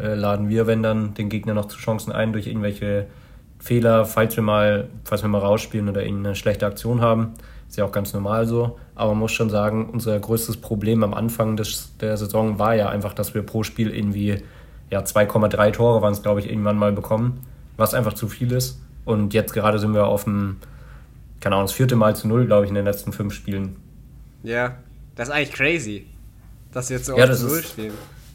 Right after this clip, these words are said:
Speaker 1: Wir stehen, wir stehen sehr, sehr stabil gerade und das ist, äh, auch wirklich gut. Jetzt, ähm, hat man natürlich das Problem, dass dann an anderen Stellen wieder ein bisschen schwieriger fällt.
Speaker 2: Ja, jetzt stehen wir gut, aber schießen keine Tore.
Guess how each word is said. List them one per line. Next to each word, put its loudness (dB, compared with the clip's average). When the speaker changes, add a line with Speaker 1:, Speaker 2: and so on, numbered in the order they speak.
Speaker 1:
Wir -4
stehen, 4
wir -2
stehen 2
sehr, 6
sehr 2
stabil -4
gerade 0
und 0
das -6
ist, -12
äh, -4
auch 2
wirklich -2
gut. -4
Jetzt, -4
ähm, -2
hat -2
man 2
natürlich 0
das -8
Problem, -2
dass -4
dann -4
an -4
anderen 0
Stellen -2
wieder -2
ein -4
bisschen -8
schwieriger -6
fällt. -8
Speaker 2:
Ja, -2
jetzt -2
stehen 0
wir 4
gut, 0
aber 2
schießen -8
keine 0
Tore. -2